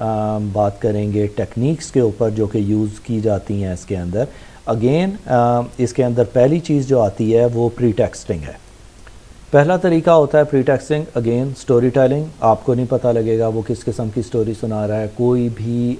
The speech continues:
आदमी एक YouTube channel बना ले, कोई Facebook पे आ जाए या कुछ भी, वो कोई भी false information किसी X Y Z party के बारे में या rival ग्रुप या competitor company के बारे में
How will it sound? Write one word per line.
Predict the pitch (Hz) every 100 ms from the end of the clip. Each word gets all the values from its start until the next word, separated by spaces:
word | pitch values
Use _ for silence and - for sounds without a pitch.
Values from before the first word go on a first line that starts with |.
| -
आदमी | 110 107 104 110 110
एक | 107 104
YouTube | 113 107 117 104
channel | 110 104 107
बना | 104 104 98
ले, | 95 101
कोई | 98 101
Facebook | 113 107 - 104 -
पे | 107
आ | 98
जाए | 95 101
या | 98
कुछ | 90 104 -
भी, | 110 104
वो | 101 101
कोई | 110 107
भी | 107 107
false | 104 101 101 101
information | 101 110 92 101 92 104 101
किसी | 120 110 113
X | 104 98
Y | 107 98
Z | 95 104
party | 104 98 101
के | 101
बारे | 98 98 95
में | 95 98 95 95
या | 113 117
rival | 113 104 104 104
ग्रुप | 101 104 101 95 - - - - -
या | 123 127
competitor | 131 110 117 104 113 110
company | 104 107 - 113
के | 117
बारे | 107 101 104
में | 101